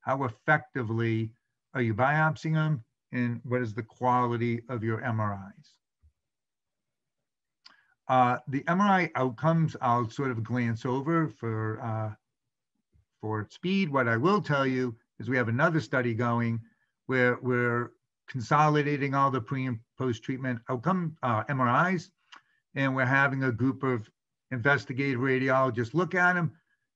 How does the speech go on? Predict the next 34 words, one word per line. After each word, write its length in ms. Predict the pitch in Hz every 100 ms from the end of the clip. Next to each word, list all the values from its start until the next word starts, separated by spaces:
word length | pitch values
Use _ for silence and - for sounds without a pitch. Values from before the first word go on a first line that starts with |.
| _
uh, 260 | 123 120 120 110
because 360 | 120 139 120
interpreting 880 | 120 110 - 202 220 214 143 123 113
post-ablation 760 | 127 127 113 117 120 120 113 131
M 120 | 123
R 380 | 117 139 170 160
Is 140 | 143
is 120 | 147 117
not 280 | 135 127
something 400 | - 131 110 120
every 220 | 120 120 113
radiologist 840 | 120 117 120 120 117 113 117 -
is 120 | 113
familiar 420 | 117 120 165 170
with, 240 | 175 165 - _ _ _ -
and 160 | 127
it 120 | 117 113
comes 300 | 147 131 113
with 200 | 127 127
its 200 | 117 131
own 240 | 127 113
subtleties. 840 | 110 117 117 143 113 190 180 - _ _ _ _ _
And 120 | 127
I 80 | 120
do 320 | 117 147 175
believe 500 | 151 139 139 143 139 110
that 280 | 127 120
the 60 | 123
sensitivity 840 | - 143 110 117 139 135 135 139
will 220 | 123 120
improve 760 | 120 113 147 165 127 120 120 - _ _ _ _
as 260 | 131 120 101
the 80 | 113
radiologists 1120 | 127 123 120 120 135 139 131 120 127 120 113